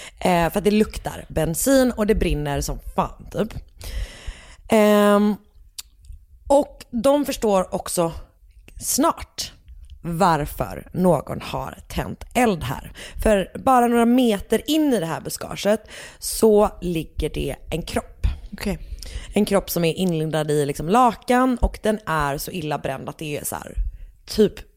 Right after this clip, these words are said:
Speaker 1: omöjligt att ident-, att identifiera personen som, som, eh, ligger där. Eh, det enda man kan se är att det är en, eh, svart kvinna. Och det kan man se för att, alltså,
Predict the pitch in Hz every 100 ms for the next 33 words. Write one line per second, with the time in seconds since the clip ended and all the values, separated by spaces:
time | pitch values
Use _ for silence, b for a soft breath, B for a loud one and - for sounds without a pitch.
0 | _ _ _ - 202 190 160 147 135 -
1 | 139 135 - 139 147 139 127 135 - 143
2 | 131 127 - - - - 147 - - 87
3 | 82 175 - - - B B B B B
4 | B B - 185 175 165 151 - 220 220
5 | 240 220 233 220 208 - 220 185 160 160
6 | 151 160 151 143 147 - 156 143 135 135
7 | - - - 180 170 151 - - 190 190
8 | 196 185 156 165 156 - _ - 175 175